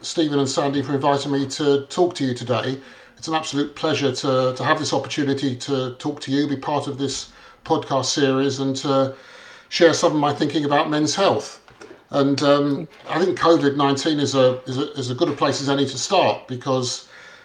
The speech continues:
clearly it's had a devastating impact on men's health around the world. It's had a devastating impact on everybody's health, clearly. But we've seen that men have disproportionately suffered from,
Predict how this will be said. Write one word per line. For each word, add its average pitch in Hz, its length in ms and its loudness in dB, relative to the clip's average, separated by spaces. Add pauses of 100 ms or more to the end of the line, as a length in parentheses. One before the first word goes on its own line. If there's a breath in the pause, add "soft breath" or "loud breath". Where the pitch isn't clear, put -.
(120)
clearly 165 520 4
it's 123 200 0
had 147 140 -2
a 131 100 -2
devastating 131 560 0
impact 131 640 -4 (100)
on 117 240 -2
men's 110 260 -4
health 120 540 -4
around 120 280 0
the 117 60 0
world. 117 440 0 (520 loud breath)
It's 123 220 -6
had 139 140 -2
a - 20 -2
devastating 135 580 -2
impact 135 460 -2
on 135 240 0
everybody's 143 460 2
health, - 500 -8 (180)
clearly. 170 460 4 (600 loud breath)
But 143 340 4
we've 139 240 0
seen 165 460 2
that 135 300 4
men 139 640 2
have 131 420 -2
disproportionately 143 920 -4
suffered 120 560 -2 (480 loud breath)
from, 127 840 2